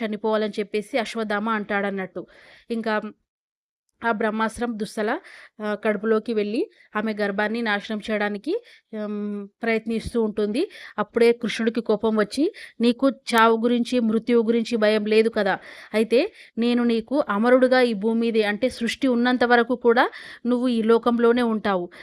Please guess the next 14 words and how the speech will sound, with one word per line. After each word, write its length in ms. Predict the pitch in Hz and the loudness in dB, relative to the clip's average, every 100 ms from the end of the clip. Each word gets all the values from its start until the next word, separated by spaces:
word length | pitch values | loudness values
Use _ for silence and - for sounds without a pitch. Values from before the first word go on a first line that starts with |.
| - | -6
అయితే 240 | 226 226 254 | -2 0 0
నీకు 280 | 233 233 240 | 0 0 -2
చావు 400 | - 226 240 254 | 4 6 6 4
మాత్రం 380 | 247 240 254 | 2 2 2
లభించదు" 600 | 226 208 220 214 214 180 - - - | 2 0 0 -2 -2 -4 -8 -18 -8
అని 120 | 220 220 | -6 -2
చెప్పేసి 500 | 220 226 226 - 285 | -2 0 0 0 -4
ఆయనకి 580 | - 208 220 220 277 440 - - - | 0 0 0 -4 -2 -4 -6 -12 -8
ఒక, 380 | 214 226 214 208 202 180 _ _ _ _ _ _ _ - | -2 0 0 -2 -6 -10 _ _ _ _ _ _ _ -10
ఒక 140 | 226 233 | -4 -2
ముసలితనం 680 | 220 214 233 233 226 226 | 0 0 0 0 -2 0
కలిగిన 320 | 220 220 226 | 0 0 -2
శరీరాన్ని 540 | 214 220 220 220 220 226 | -2 0 0 0 0 -2
ఇస్తాడు. 460 | 208 - 202 185 | -4 -4 -4 -4